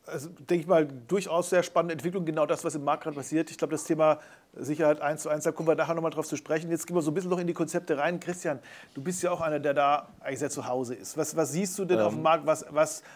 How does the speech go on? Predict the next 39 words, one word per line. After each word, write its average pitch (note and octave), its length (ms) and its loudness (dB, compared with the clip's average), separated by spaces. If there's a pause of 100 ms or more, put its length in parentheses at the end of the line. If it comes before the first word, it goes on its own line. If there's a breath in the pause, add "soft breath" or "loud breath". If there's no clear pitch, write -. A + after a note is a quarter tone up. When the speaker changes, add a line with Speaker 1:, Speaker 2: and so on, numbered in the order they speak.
(120 loud breath)
Speaker 1:
bringst D#3 440 0
du F3+ 60 0
den D#3 140 4
Leuten C3+ 360 0
bei? G2 200 -4 (180)
Speaker 2:
Ähm, G#2+ 340 -8 (120)
auf G#2 140 -2
jeden C3+ 200 0
Fall. C#3 320 0
Und A2+ 260 -2
das, B2 260 2
das A#2+ 180 0
ist, - 340 -8
ähm, A#2 400 -2 (240)
ein G2+ 100 -6
Stück - 300 -6
weit, C3 400 -2
ähm, A#2+ 300 -2
ich - 160 -6
hab C3 100 -4
in B2 140 -4
dem C#3+ 120 -2
Moment C#3+ 320 -2
dran B2+ 200 -6
gedacht, A#2+ 440 -6
ähm, B2+ 520 -4
wo A#2 160 -8
ihr A#2 100 -2
darüber A#2+ 200 -4
gesprochen A2+ 340 -8
habt, B2 160 -8
das, A#2 120 -8
was A2+ 140 -8
Dominik C3+ 320 -8
im A#2 140 -6
Grunde A#2 180 -6
ausgesprochen - 580 -10
hat, B2 180 -6
ist, - 260 -8